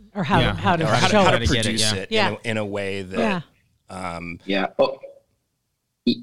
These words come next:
Speaker 4: or there's not a format that, you know, lends itself to that either, you know, 'cause, I
Speaker 1: Right.
Speaker 4: mean, obviously we play whatever the format of the time is, and that
Speaker 3: Right.
Speaker 4: changes every handful of years.
Speaker 1: Mm.
Speaker 4: Just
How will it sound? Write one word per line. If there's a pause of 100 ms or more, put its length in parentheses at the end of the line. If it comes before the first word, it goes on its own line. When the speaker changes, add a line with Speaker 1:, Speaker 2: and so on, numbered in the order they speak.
Speaker 4:
or
there's
not
a
format
that,
you
know,
lends
itself
to
that
either,
you
know,
'cause,
I
Speaker 1:
Right.
Speaker 4:
mean,
obviously
we
play
whatever
the
format
of
the
time
is,
and
that
Speaker 3:
Right.
Speaker 4:
changes
every (160)
handful
of
years.
Speaker 1:
Mm. (200)
Speaker 4:
Just